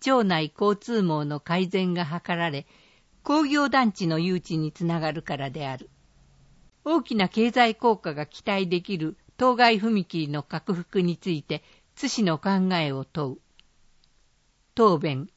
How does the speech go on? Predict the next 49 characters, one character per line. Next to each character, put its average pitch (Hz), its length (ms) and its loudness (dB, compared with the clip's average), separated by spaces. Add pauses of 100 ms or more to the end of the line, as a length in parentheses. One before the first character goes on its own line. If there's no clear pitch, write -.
(800)
現 262 320 4
時 202 160 -4
点 175 240 2
に 156 100 -2
お 156 140 -2
い 156 80 -4
て 175 260 -2
拡 185 320 -2
幅 226 240 0
す 220 160 -4
る 196 120 -2
予 185 140 0
定 175 280 -2
は 160 160 -2
な 156 160 -2
い。 127 120 -10 (1300)
津 330 180 0
市 285 160 -2
の 190 180 4
道 220 220 6
路 214 140 4
整 196 260 2
備 160 200 0
は、 151 160 0 (440)
緊 302 220 4
急 294 260 0
輸 269 140 2
送 254 300 2
道 226 180 4
路 165 160 0
の 151 160 -2
形 202 260 2
成 185 300 0
や 170 300 0
通 277 200 -2
学 262 280 2
路 214 120 2
の 160 200 0
安 202 220 2
全 202 180 0
確 190 320 -4
保 156 100 -2
と 156 160 -4
い 156 80 -2
っ 156 60 -16 (120)
た 180 100 -2
指 170 200 -6
標 185 220 -2
を 160 240 0